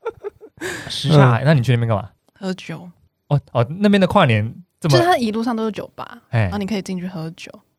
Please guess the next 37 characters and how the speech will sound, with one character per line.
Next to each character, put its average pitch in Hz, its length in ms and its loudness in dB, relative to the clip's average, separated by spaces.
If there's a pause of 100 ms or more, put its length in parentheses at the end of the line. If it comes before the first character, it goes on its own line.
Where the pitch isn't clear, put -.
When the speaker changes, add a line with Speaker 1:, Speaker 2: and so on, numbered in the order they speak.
(180)
Speaker 3:
然 170 120 -4
后 139 140 0
跨 151 180 -4
年， 90 40 -10
Speaker 1:
哦。 90 100 -14 (340)
Speaker 3:
然 175 180 -4
后 185 360 0 (180)
喝 208 120 2
完 135 200 6
之 113 100 4
后 - 20 -2
Speaker 1:
酒 92 60 0
精 - 20 2
马 95 80 2
拉 95 40 2
松。 95 300 -2 (340)
Speaker 3:
也 185 120 -8
没 190 100 -4
有 233 60 -2
到 247 80 -2
酒 233 100 -8
精 170 100 -8
马 156 100 -8
拉 156 40 -6
松， 165 60 -8
就 196 120 -6 (140)
喝 240 140 0
完 190 160 2
之 190 80 -4
后 185 100 -2
再 185 120 -4
去 180 240 -8 (120)
夜 170 200 -12
店 - 260 -12
这 - 80 -18
样 - 140 -20
子。 - 100 -20